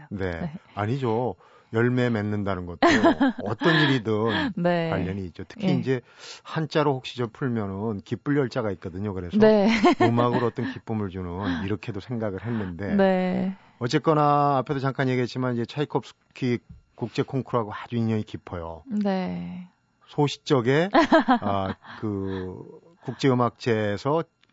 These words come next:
Speaker 1: 젊은 분야에서도
Speaker 2: 네.
Speaker 1: 준우승을 하셨고
Speaker 2: 네.
Speaker 1: 작년에 이제 성인 분야에서도 준우승을 하셨고
Speaker 2: 네.
Speaker 1: 우리가 뭐 국내에 그 세계 콩쿠르 입상 소식이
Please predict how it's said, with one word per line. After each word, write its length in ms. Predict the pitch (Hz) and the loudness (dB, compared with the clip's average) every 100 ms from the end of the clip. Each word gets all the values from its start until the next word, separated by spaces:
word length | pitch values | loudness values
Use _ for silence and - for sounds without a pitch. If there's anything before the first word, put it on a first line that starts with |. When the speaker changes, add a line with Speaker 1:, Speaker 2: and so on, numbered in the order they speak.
| _ _ _ - | _ _ _ -2
Speaker 1:
젊은 520 | 120 135 139 135 131 | 2 4 4 2 2
분야에서도 1200 | 113 101 87 127 196 220 113 117 117 107 127 160 | 0 -2 -4 -6 -8 -6 -2 0 0 0 -2 -4
Speaker 2:
네. 40 | 156 | -4
Speaker 1:
준우승을 420 | 120 98 104 90 | -4 -4 -6 -8
하셨고 500 | 80 82 - 87 73 196 | -10 -14 -16 -16 -14 -12
Speaker 2:
네. 260 | 87 82 175 | -10 -12 -12
Speaker 1:
작년에 500 | - 104 113 113 110 | -2 0 2 2 0
이제 380 | 98 87 107 175 _ _ | -2 -4 -4 -6 _ _
성인 400 | _ - 127 120 | _ -6 -2 -2
분야에서도 720 | 98 98 90 82 92 110 156 202 - - - _ _ _ _ | -4 -6 -6 -8 -10 -6 -6 -6 -12 -16 -18 _ _ _ _
준우승을 440 | 107 98 - 90 | -6 -6 -6 -10
하셨고 480 | 87 - 80 - 80 | -10 -14 -16 -16 -12
Speaker 2:
네. 440 | 208 190 185 180 185 _ _ _ | -6 -6 -6 -10 -14 _ _ _
Speaker 1:
우리가 220 | 117 123 143 | -8 -2 -2
뭐 100 | 139 | -2
국내에 840 | 127 135 143 127 110 120 98 82 - - | 0 2 4 2 2 0 -2 -8 -14 -10
그 160 | 104 | -8
세계 220 | 95 117 127 | -6 -4 -4
콩쿠르 840 | - 143 - 135 127 123 113 104 | -4 -8 -4 -2 -2 0 -2 -2
입상 300 | 113 - 127 | -4 0 -2
소식이 400 | 113 110 - 110 | -2 -8 -8 -10